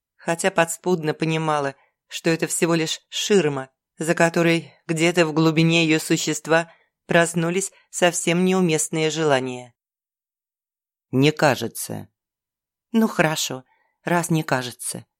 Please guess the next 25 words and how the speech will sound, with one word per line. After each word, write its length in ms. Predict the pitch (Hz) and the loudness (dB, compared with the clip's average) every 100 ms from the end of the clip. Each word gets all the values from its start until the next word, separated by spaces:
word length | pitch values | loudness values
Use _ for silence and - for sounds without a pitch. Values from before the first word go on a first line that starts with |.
| _ _ | _ _
креститься 640 | - 175 170 - 214 220 139 | -2 0 0 0 -2 -2 -6
тогда 340 | 135 120 120 | -4 -2 -4
не 220 | 120 160 | 0 2
будем". 480 | 190 143 147 139 135 _ _ _ _ _ _ _ _ _ _ _ _ - | 2 0 -2 -4 -8 _ _ _ _ _ _ _ _ _ _ _ _ -2
Он 160 | 180 180 | 2 2
смотрел 480 | 170 165 165 196 | 2 0 2 2
на 60 | 196 | 2
неё 260 | 147 143 156 | 0 0 -2
внимательно, 760 | 143 131 123 117 123 120 117 _ _ _ _ | -2 -2 -4 -6 -8 -10 -14 _ _ _ _
и 80 | - | -2
Алёна 400 | 143 151 151 151 | 2 4 2 0
чувствовала 560 | - 156 - 139 147 143 | 0 -2 -2 -4 -2 -2
взгляд 400 | 135 147 143 135 | -2 0 0 0
Никиты 480 | 147 - 156 147 - - _ _ _ | -4 -2 -2 -2 -6 -10 _ _ _
каждым 460 | - 160 147 180 190 | -2 -2 0 2 2
нервом, 460 | 139 123 117 120 _ _ _ _ | 2 -2 -6 -8 _ _ _ _
каждой 360 | - 165 151 165 | 0 2 2 -4
клеточкой 640 | 165 175 147 160 - 170 | 0 2 2 -2 -2 -2
тела, 480 | 170 - 120 110 110 _ _ _ _ - | -2 -4 -4 -4 -12 _ _ _ _ -8
словно 360 | - 165 160 160 | 2 4 4 2
глазами 560 | 160 160 175 175 139 - - - | 4 2 2 -2 -4 -10 -16 -6
можно 380 | 156 151 147 151 | -2 -2 -2 -2
было 180 | 151 | -2
касаться 580 | 143 151 156 - 139 - | -2 -2 -2 0 -2 -4
физически. 800 | 135 156 131 117 - - - 110 | -6 -6 -6 -6 -8 -8 -12 -14